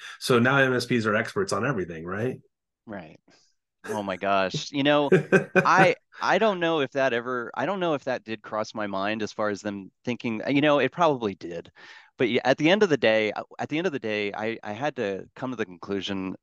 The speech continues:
Speaker 2: uh, that I need to sleep at night.
Speaker 1: Sure.
Speaker 2: And, <laughs> and,
Speaker 1: And you weren't gonna
Speaker 2: and
Speaker 1: hire twenty people to make that happen, 'cause that would
Speaker 2: Yeah.
Speaker 1: be financially, you know, financial suicide for an M S P that's probably less than
Speaker 2: <laughs>
Speaker 1: twenty employees at this point. Like,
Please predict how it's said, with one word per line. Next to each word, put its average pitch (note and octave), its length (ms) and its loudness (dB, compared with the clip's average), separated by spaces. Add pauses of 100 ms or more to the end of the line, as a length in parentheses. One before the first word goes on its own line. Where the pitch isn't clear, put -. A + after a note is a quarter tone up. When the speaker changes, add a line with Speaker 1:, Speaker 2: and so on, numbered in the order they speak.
(180)
Speaker 2:
uh, - 120 -12
that G2 200 2
I G2 100 2
need G2+ 160 0
to - 40 -10
sleep - 340 -6
at G2+ 80 -2
night. C3+ 280 -2 (360)
Speaker 1:
Sure. G#2 320 4
Speaker 2:
And, G2 140 -4 (340)
<laughs> D3 320 0
and, C3 440 2 (480)
Speaker 1:
And B2+ 100 2
you C3+ 80 6
weren't D3+ 140 6
gonna D3+ 100 4
Speaker 2:
and C3 100 2
Speaker 1:
hire C#3 220 6
twenty B2+ 320 0
people A#2 320 -2
to G#2+ 80 0
make G#2 200 0
that G#2 180 -2
happen, A2 340 0
'cause G#2+ 200 -8
that G#2 140 0
would G2+ 140 -2
Speaker 2:
Yeah. F3+ 240 0
Speaker 1:
be A2+ 60 2
financially, G2+ 760 0
you G#2 100 -6
know, F#2+ 160 -2
financial C3+ 380 2
suicide C3+ 480 4
for A2 120 -2
an A2 60 2
M A2+ 120 0
S G#2+ 100 -2
P - 140 -4
that's G#2 160 -4
probably G#2+ 640 0
less A#2+ 300 0
than G#2+ 280 -2
Speaker 2:
<laughs> - 80 -14
Speaker 1:
twenty A2+ 220 -2
employees A2+ 420 0
at F#2 80 -12
this G2+ 160 -6
point. A2 380 -2
Like, A2 280 -4